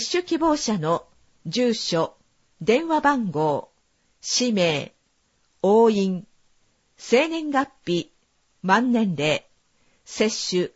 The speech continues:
予定医療機関を書く欄があります。氏名、押印、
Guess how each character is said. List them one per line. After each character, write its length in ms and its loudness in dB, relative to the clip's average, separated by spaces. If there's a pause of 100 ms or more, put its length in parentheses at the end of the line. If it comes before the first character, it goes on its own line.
(100)
予 200 0
定 420 4
医 100 -4
療 220 -2
機 160 -14
関 240 2
を 140 -2
書 120 -4
く 140 -6
欄 240 -2
が 120 0
あ 60 0
り 100 -8
ま 140 -2
す。 260 -14 (1800)
氏 300 -2
名、 360 2 (240)
押 300 4
印、 320 -2